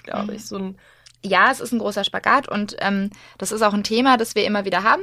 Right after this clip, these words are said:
Speaker 2: Da handeln wir durchaus auch zu zweit immer wieder Dinge aus. Das mit dieser Promiskuitätsfolge zum Beispiel ist ein Wunderpunkt. Das war nämlich genau so ein Beispiel, wo wir beide, glaub ich, überhaupt nicht drüber nachgedacht haben, weil es für uns völlig klar war
Speaker 1: Dass
Speaker 2: und sich
Speaker 1: man den
Speaker 2: nachher
Speaker 1: Begriff
Speaker 2: rausgestellt
Speaker 1: kennt.
Speaker 2: haben, genau.
Speaker 1: Ja.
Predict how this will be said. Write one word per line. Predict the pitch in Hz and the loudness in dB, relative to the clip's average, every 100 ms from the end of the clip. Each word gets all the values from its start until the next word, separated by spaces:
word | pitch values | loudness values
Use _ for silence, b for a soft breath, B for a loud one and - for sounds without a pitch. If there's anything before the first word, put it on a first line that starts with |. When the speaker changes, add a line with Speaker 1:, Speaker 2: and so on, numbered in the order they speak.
| 370 | -2
Speaker 2:
Da | - 226 269 | 4 4 4
handeln | 254 247 | 2 2
wir | 220 | 2
durchaus | 214 240 226 220 | 0 0 -2 -4
auch | 208 | -6
zu | - 202 | -8 -8
zweit | - 202 247 | 0 2 2
immer | 233 214 | -2 -2
wieder | 202 | -4
Dinge | 190 185 - 247 | -6 -2 4 4
aus. | 311 - | 4 -2
Das | 220 226 | -4 -2
mit | 214 | -4
dieser | 208 196 | 0 0
Promiskuitätsfolge | 190 202 202 - 196 - 254 330 - - - 190 190 | 0 -2 -6 -6 -6 -2 -4 -4 -10 -8 2 2 2
zum | 202 190 | -2 -2
Beispiel | 185 - 185 | -2 -2 -8
ist | 196 | -4
ein | 196 | 2
Wunderpunkt. | 226 214 214 247 415 - B B | 4 4 6 4 4 -10 B B
Das | 220 202 | -2 4
war | 196 | 4
nämlich | 269 247 254 | 4 0 0
genau | 202 202 | 2 2
so | 196 | 0
ein | |
Beispiel, | 185 196 - 220 190 | 0 0 0 -4 -2
wo | 156 | -2
wir | 208 262 | 2 4
beide, | 240 208 | 4 4
glaub | 196 196 | 0 -4
ich, | - | -6
überhaupt | 196 180 269 - | -8 2 2 2
nicht | 285 - | -8 -6
drüber | 214 | -4
nachgedacht | 196 196 - 196 208 220 | -2 -4 -2 -4 -4 -6
haben, | 208 | -4
weil | 190 | -4
es | 185 | -4
für | - | -6
uns | - 190 | -8 -6
völlig | 196 170 | -8 -8
klar | - 214 247 | -2 2 4
war | 262 240 262 B B | 4 2 0 B B
Speaker 1:
Dass | 220 | -2
Speaker 2:
und | 196 | 2
sich | 202 | 4
Speaker 1:
man | |
den | 196 | 4
Speaker 2:
nachher | 196 320 | 4 4
Speaker 1:
Begriff | 226 202 | 6 4
Speaker 2:
rausgestellt | - 220 214 190 202 | 4 0 2 2 2
Speaker 1:
kennt. | 208 | -2
Speaker 2:
haben, | 208 208 | -6 -4
genau. | 208 202 | 0 4
Speaker 1:
Ja. | 185 | 2